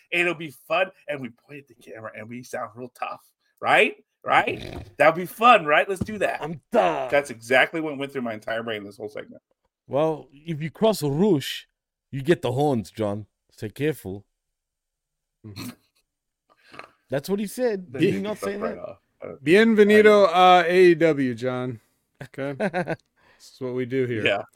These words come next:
Speaker 3: Um, so next, all right, now I'm finally into it 'cause my favorite wrestler showed up, Keith Lee. Keith
Speaker 2: <laughs>
Speaker 3: Lee came out, and I was like, "Okay, I can stop
Speaker 2: <laughs>
Speaker 3: fast forwarding."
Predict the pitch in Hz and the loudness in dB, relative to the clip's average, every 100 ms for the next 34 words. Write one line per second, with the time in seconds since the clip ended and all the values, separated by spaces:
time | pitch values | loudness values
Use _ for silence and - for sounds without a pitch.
0 | _ _ _ _ _ _ _ - 147 165 | _ _ _ _ _ _ _ -6 0 2
1 | 170 170 170 175 - _ _ _ _ _ | 2 2 0 -4 -8 _ _ _ _ _
2 | _ - 123 - 202 208 208 196 180 _ | _ -20 -16 -2 4 6 6 6 4 _
3 | _ _ _ _ - 165 294 277 - - | _ _ _ _ -2 6 8 8 2 -4
4 | 190 208 175 127 - 165 196 190 - 185 | 4 6 6 2 -4 0 2 2 2 2
5 | 196 185 175 170 - 135 107 - 139 135 | 4 4 2 2 0 -4 -4 -8 -4 -2
6 | 147 196 233 202 196 208 185 165 156 147 | 0 0 2 4 6 6 4 2 2 -2
7 | 131 - 131 120 107 - - 220 240 226 | -4 -2 -2 -2 -6 -14 -6 -2 0 0
8 | 190 175 143 104 98 _ _ _ _ _ | 0 2 0 -4 -12 _ _ _ _ _
9 | - 233 202 220 220 202 185 165 156 151 | 0 0 2 4 4 2 0 0 0 0
10 | 156 - _ _ _ _ _ 147 160 160 | 0 -2 _ _ _ _ _ 0 2 4
11 | 156 156 147 160 147 156 160 185 196 156 | 0 -2 2 4 4 2 2 2 4 4
12 | 143 151 175 180 - 175 160 - 147 123 | 2 -2 2 2 4 2 2 -2 -2 -2
13 | 107 | -4